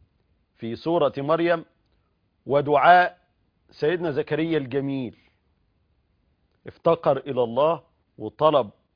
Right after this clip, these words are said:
ابن مع تعطل الأسباب، لكنه أراد أن تكون من الله هبة له، ثم دعا لولده قبل أن يأتي فقال: "واجعله ربي راضيا". يا ترى كان رد ربنا عليه إيه؟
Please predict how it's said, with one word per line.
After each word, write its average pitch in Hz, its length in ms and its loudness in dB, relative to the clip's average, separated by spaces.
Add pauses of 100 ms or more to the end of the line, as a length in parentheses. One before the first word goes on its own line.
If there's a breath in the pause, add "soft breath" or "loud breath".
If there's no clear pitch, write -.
(160)
ابن 160 320 -6
مع 135 200 -2
تعطل 139 480 -4
الأسباب، 127 680 -2
لكنه 135 560 -2
أراد 147 260 0
أن 139 240 -4
تكون 147 380 -6
من 131 140 -8
الله 131 540 -4
هبة 151 200 -2 (320)
له، 147 400 -2 (760)
ثم 196 320 0
دعا 185 420 6
لولده 147 540 0 (920)
قبل 156 220 4
أن 156 160 0
يأتي 160 400 -2
فقال: 160 380 2
"واجعله 151 560 2
ربي 139 280 -2
راضيا". 120 580 -4
يا 151 100 0
ترى 202 260 0
كان 151 160 -6
رد 143 260 -2
ربنا 123 380 -4
عليه 113 220 -8
إيه؟ 107 240 -14